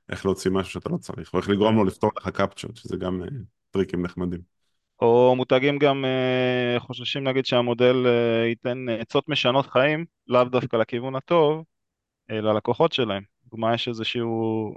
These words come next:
Speaker 2: סיפור של עיתונאי שדיבר עם מודל, והמודל שכנע אותו לעזוב את אשתו, או ניסה לשכנע אותו.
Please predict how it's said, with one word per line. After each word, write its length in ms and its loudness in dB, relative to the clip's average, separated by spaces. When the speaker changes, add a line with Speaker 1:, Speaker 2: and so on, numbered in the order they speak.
Speaker 2:
סיפור 320 -8
של 100 0
עיתונאי 360 0
שדיבר 360 0
עם 100 0
מודל, 340 2
והמודל 680 0
שכנע 360 -2
אותו 180 2
לעזוב 320 4
את 140 -10
אשתו, 320 -14
או 60 -4
ניסה 240 0
לשכנע 420 -4
אותו. 200 -16